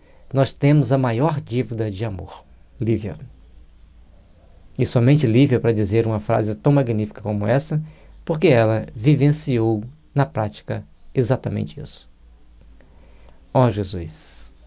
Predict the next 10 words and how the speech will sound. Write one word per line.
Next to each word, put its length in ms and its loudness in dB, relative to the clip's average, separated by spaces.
acende 720 2
essa 220 -2
luz, 540 -10
a 80 2
luz 240 6
da 100 4
compreensão 680 0
e 20 -4
da 140 -2
misericórdia. 720 -8